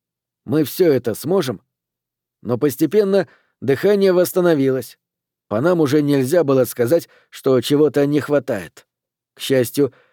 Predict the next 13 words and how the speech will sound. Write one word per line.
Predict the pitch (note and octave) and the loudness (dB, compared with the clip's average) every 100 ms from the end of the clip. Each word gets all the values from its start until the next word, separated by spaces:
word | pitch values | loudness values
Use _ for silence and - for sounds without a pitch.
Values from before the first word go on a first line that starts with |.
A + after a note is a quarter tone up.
| _ | _
рядом | - B2+ C#3+ C#3 C3+ | -2 0 2 0 0
будет | C#3+ C#3 | 0 0
мадам | B2+ C#3+ C#3 C#3+ | 0 2 2 2
Вивиана, | C#3 C#3+ F3+ F3 A#2+ G2 - _ - | 2 2 2 2 0 -4 -12 _ -6
наша | A#2+ A#2 C3 | -4 0 0
генеральная | C3+ C#3 C#3+ C#3+ C#3+ D3 | 0 2 2 2 2 0
директриса. | C#3 F3 - C#3+ A2+ G#2 - _ _ | 2 0 0 -2 -2 -6 -10 _ _
Ее | A#2 C3+ - _ | -2 -2 -4 _
успокаивающая | A#2+ G#2+ C#3 D3 C#3+ C3+ C#3 B2 - C3 | -8 -2 0 2 2 2 0 -2 -4 -2
проницательность, | C3 B2+ A#2 - C#3 D#3+ - D3 C#3 B2+ - - | -2 -2 -4 0 2 2 0 -2 -2 -8 -14 -2
такт | B2+ C#3 - | 0 0 0
и | |
очарование | B2+ A2 G#2 G#2 C3+ F#3 F#3+ | 0 0 -4 0 0 0 -2